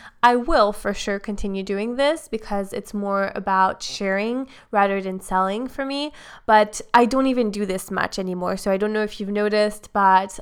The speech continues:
I really just go into the topic and try to keep it as short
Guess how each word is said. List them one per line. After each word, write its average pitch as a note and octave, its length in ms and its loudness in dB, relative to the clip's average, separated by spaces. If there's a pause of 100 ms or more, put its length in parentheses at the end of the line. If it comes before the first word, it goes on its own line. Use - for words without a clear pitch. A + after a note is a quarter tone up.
I F#3+ 540 2
really A#3 420 -2
just G#3 320 -2
go G3+ 280 2
into G#3 300 -4
the G#3 120 -2
topic F#3+ 560 -2
and G#3 180 -8
try A3 220 -2
to A3 180 -8
keep G#3+ 320 -8
it G#3 160 -2
as G3 300 0 (340)
short - 600 -2